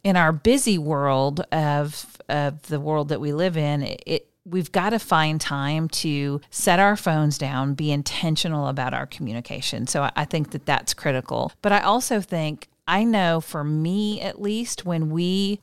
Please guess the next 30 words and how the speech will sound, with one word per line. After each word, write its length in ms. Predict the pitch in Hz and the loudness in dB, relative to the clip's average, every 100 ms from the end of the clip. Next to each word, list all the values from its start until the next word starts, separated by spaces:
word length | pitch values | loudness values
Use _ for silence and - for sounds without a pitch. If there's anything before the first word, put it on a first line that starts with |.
| 180 | 2
are 580 | 180 160 160 156 151 - | 4 6 4 2 0 -6
really 360 | 156 175 180 175 | -2 0 2 0
busy 560 | 143 160 156 170 165 | 2 0 2 0 0
and 160 | 135 151 | -2 -2
things 280 | 175 160 151 | 0 0 0
are 100 | 139 | -2
really 240 | 151 143 | 0 0
stressful, 580 | 139 147 143 - 156 147 | 0 -2 -2 -2 -4 -2
like 240 | 143 135 | -2 -2
we're 180 | 170 156 | -2 -2
in 280 | 156 151 143 - | 0 -2 -2 -6
that 200 | 147 - | -6 -6
kind 220 | - 147 | -4 -2
of 80 | 139 | 0
season 420 | - 151 147 143 | 0 0 0 0
right 220 | 139 139 - | 0 -2 -2
now 280 | 147 147 | -4 -2
where 520 | - 147 143 139 139 147 | 0 2 4 4 2 2
I'm 220 | 170 165 | 0 0
preparing 460 | 180 - 165 160 151 | 0 -2 -2 -2 -4
for 200 | 156 143 | -4 -2
the, 320 | 139 135 - | -2 -2 -4
the 140 | 147 | -4
Spark 500 | 139 - 185 - - - | -4 2 2 2 -8 -10
conference, 560 | - 165 - 160 147 | -4 -4 -2 -4 -2
along 320 | 156 151 147 139 | -4 -2 -2 -2
with 160 | 139 | -4
all 220 | - 170 175 | -2 0 2
of 100 | 151 | 0
the 180 | 143 | -2